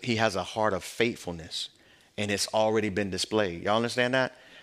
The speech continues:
The Bible says that God looks to and fro throughout the earth, finding somebody that he can find himself strong in. The Lord is always looking to, to move people into positions to, to do things for him, but he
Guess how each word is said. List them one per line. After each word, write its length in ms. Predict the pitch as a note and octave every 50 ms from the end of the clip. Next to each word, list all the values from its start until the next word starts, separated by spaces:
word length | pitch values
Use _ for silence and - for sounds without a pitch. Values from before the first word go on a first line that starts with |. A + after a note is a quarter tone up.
| - _
The 100 | - B2
Bible 260 | G#2+ D#3 F3+ G3+ F#3 F3+
says 180 | - E3+ C#3+
that 80 | A#2+ G#2+
God 280 | C3 C#3 D3 C3+ B2
looks 180 | B2+ B2 A2 -
to 200 | - - C#3+ C3+
and 140 | B2+ B2 -
fro 340 | - A2+ A#2 A2 A2 A2 G#2
throughout 360 | F#2+ - A2+ A2 G#2+ G#2 -
the 80 | -
earth, 240 | D2+ G#2 G#2 G2+ F#2+
finding 320 | - A2 G#2+ G#2+ G#2 G2+ G2
somebody 320 | - G#2+ G2+ G2 F#2+ F#2+
that 60 | F#2
he 40 | F#2+
can 100 | F#2+ F#2+
find 220 | - - G2 F#2+
himself 280 | F#2 F2 - - F2 -
strong 360 | - - G2 F#2 F#2 E2+ D#2+
in. 80 | D#2+ D#2+ E2 - - _ - - - - - - - -
The 60 | - A2+
Lord 160 | C3 C3+ B2
is 80 | A2+ G#2
always 640 | F#2+ A#2+ C3+ D#3 D#3 D3+ D3 C#3+ C#3 C3 A#2+ F#2+
looking 600 | G2+ G2+ G#2 A#2 B2+ C3 - - A#2+ A2 G#2 G2
to, 320 | - - G2+ G2 F#2+ F2+ F2
to 160 | - G2 F#2
move 300 | F#2+ G#2 A#2+ B2+ B2 -
people 320 | - B2 A2 - G#2 G#2+ G#2+
into 140 | G#2 G2+ G2
positions 560 | F#2+ F2 F2 G#2 G#2+ - - G2 F#2+ F#2 -
to, 180 | - F#2 F2+ E2+ - - - _
to 100 | - G2+
do 180 | E2 F#2 A2+ A2
things 320 | - - G#2+ G2 F#2+ F#2
for 240 | - - G#2+ G#2+ G#2
him, 240 | G2+ F#2+ F2+ F2 E2 - - - _ -
but 160 | A2+ A#2 A2
he 200 | A2 G#2+ -